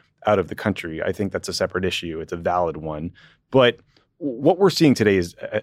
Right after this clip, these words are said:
a different story, I think. I mean, these Taliban military advances suggest that there's a, a far bigger problem that, you know, the U S has been in Afghanistan for twenty years. We spent trillions of dollars.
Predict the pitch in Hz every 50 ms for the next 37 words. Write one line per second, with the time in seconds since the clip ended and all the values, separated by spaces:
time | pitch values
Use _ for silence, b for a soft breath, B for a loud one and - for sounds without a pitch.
0 | - - 95 113 - - 92 85 - - 95 92 85 82 78 76 76 - 85 78
1 | 76 - 87 92 92 90 87 - b b b b b b _ _ 110 104 120 127
2 | 135 139 123 - - - - 123 123 135 139 135 113 120 110 107 101 95 92 92
3 | 95 - - _ _ _ _ _ _ _ _ _ - 113 117 117 117 113 - 107
4 | 101 95 90 80 95 92 92 85 - 95 90 82 - - - 95 87 85 - 107
5 | 95 90 - - 95 82 90 85 78 85 80 85 - - 87 - - 90 82 95
6 | 92 85 90 - - - 131 135 117 107 95 90 87 85 b b b b b b
7 | _ _ 117 107 95 92 92 - 127 110 95 90 98 95 107 113 107 95 - 104
8 | 92 90 104 95 92 90 85 85 - 101 95 87 - 101 92 - 90 - - 92
9 | 92 95 110 120 120 113 107 95 - - 92 - - 90 82 - 90 87 76 76
10 | 76 80 78 98 95 98 95 92 90 90 85 - -